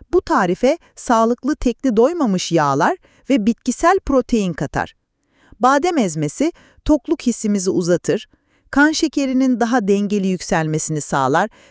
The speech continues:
ve sağlıklı yağda çözünen vitaminlerin emilimine de yardımcı olur. Burada şekersiz badem ezmesi seçimi çok önemlidir. Bir danışanım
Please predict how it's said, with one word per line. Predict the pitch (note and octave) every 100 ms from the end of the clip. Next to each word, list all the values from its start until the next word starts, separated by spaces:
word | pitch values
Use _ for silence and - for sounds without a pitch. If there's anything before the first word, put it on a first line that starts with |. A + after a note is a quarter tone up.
| -
ve | C4
sağlıklı | - B3+ C4 C#4 - E4+
yağda | A3+ G3 F#3+ E4
çözünen | - B3+ F#3+ F3 D#3+
vitaminlerin | G#3+ A3 F#3 E3+ F3 F4 - _ _
emilimine | C4 C4 C4+ C#4+ D4 A#3+
de |
yardımcı | F#3+ D#3+ D3 C#3+ D3 D3
olur. | C3+ A#2+ - _ _ _ _ _ -
Burada | G#3+ D4+ F#3 A#3+ F4 _ _ -
şekersiz | - G#3+ A3+ G#3 G#3 F#4 E4+ G3
badem | F#3 F3+ G#3
ezmesi | F3 D#3+ D#3+ -
seçimi | D#3 F3+ - G#3+ F#4+ _ _
çok | - E4+
önemlidir. | D#3 C3+ B2+ B2+ A2+ - _ _ _ _ - -
Bir | C#4
danışanım | D#4+ D#4 D#4 D4 C#4